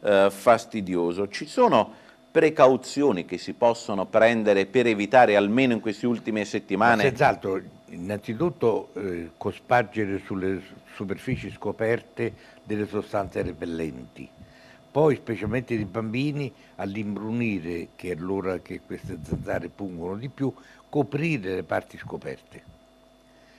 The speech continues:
Speaker 2: E comunque, ad un certo punto, bisogna cercare di evitare anche il contatto con animali che sono portatori, eh, di queste zanzare o di altri.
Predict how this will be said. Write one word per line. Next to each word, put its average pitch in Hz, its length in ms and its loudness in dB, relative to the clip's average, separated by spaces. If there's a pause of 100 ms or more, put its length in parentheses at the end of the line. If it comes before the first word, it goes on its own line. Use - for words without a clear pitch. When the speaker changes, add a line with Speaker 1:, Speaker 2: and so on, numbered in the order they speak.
(240)
Speaker 2:
E 175 180 0 (200)
comunque, 120 760 -4 (680)
ad 90 180 -10
un 92 380 -10
certo 110 360 -6
punto, 120 600 -6 (280)
bisogna 101 460 -6
cercare 101 560 -6
di 101 120 -10
evitare 101 480 -4
anche 95 300 -8
il 98 60 -16
contatto - 540 -12
con 87 160 -10
animali 78 580 -12 (380)
che - 180 -10
sono 98 240 -6
portatori, 90 1040 -10 (480)
eh, 87 160 -12 (160)
di 80 100 -14
queste - 400 -14
zanzare - 640 -10
o 82 160 -12
di - 140 -14
altri. - 580 -18